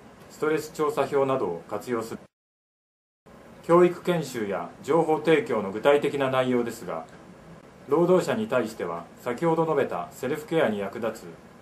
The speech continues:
ストレス調査票の紹介によるストレスへの気づき方の研修や、相談先の紹介などがあります。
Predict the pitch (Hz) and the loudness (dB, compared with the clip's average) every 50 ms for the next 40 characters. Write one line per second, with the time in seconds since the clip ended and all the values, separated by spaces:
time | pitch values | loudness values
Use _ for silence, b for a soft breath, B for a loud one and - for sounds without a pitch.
0 | - - - - - - 160 156 156 151 - - - 160 156 143 - 151 143 - | -20 -20 -20 -16 -4 -2 2 2 2 0 -2 -6 -4 -2 -2 -2 -2 -4 -4 0
1 | 151 139 135 131 123 120 139 135 139 131 135 131 127 123 120 113 113 110 107 107 | 0 0 0 0 -2 2 4 4 4 4 4 0 2 0 0 -2 -4 -4 -6 -6
2 | 104 - - - - - - - - - - - - 165 165 151 135 - 123 113 | -10 -12 -20 -20 -20 -20 -20 -20 -20 -20 -16 -4 -2 0 2 2 0 0 -2 -4
3 | 104 98 92 - 101 101 143 143 - - 139 131 131 127 123 120 120 135 127 123 | -4 -4 -6 -10 -10 -10 -10 -10 -2 -2 0 0 2 0 -2 -2 -2 -2 -2 -2
4 | 120 - - 117 110 107 104 104 101 - - - - - - - - - - - | -2 -2 -6 -4 -2 -2 -2 -2 -4 -8 -14 -20 -20 -20 -20 -20 -20 -20 -20 -20
5 | - - - - 143 147 143 147 147 143 135 139 131 - 143 131 127 123 - 139 | -20 -12 0 0 2 2 4 2 2 2 0 -4 -4 -2 -4 -4 -4 -2 0 0
6 | 135 131 139 127 123 123 147 156 131 107 95 85 80 80 80 80 - - - | 0 2 2 2 2 2 2 0 0 0 0 -2 -4 -6 -10 -12 -14 -16 -20